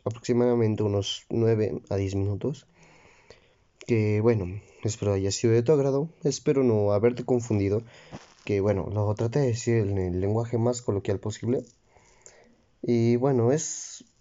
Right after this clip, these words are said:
es otro mundo esto, lo de los, lo de los, este, ¿cómo se llama esto?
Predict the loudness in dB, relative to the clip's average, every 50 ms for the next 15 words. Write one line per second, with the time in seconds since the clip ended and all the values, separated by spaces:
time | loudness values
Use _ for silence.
0 | _ _ _ _ _ -2 -2 -2 -2 -4 -4 -2 0 2 2 2 2 2 2 2
1 | 0 0 -2 -4 -6 -6 -6 -4 -2 -2 0 0 0 0 0 0 0 0 0 0
2 | -2 -4 -8 -14 -20 -20 -20 _ _ _ _ -20 -12 -6 -4 -2 0 0 0 0
3 | -2 -2 -4 -4 -6 -8 -8 -10 -14 _ -16 -14 -14 -16 -10 _ -4 -2 0 0
4 | 0 -2 -4 -6 -8 -6 -6 -6 -6